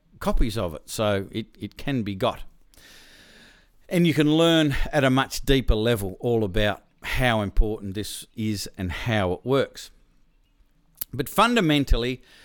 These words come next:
we all gather data to learn things, uh, visually.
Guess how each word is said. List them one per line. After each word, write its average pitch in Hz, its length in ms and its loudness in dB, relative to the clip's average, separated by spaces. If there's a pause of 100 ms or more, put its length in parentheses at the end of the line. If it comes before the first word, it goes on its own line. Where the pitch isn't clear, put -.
(280)
we 143 800 2
all 147 720 4 (840)
gather 160 320 4
data 113 680 0 (380)
to - 120 6
learn 110 380 2
things, 113 520 -4 (760)
uh, 80 320 -6 (100)
visually. 151 640 0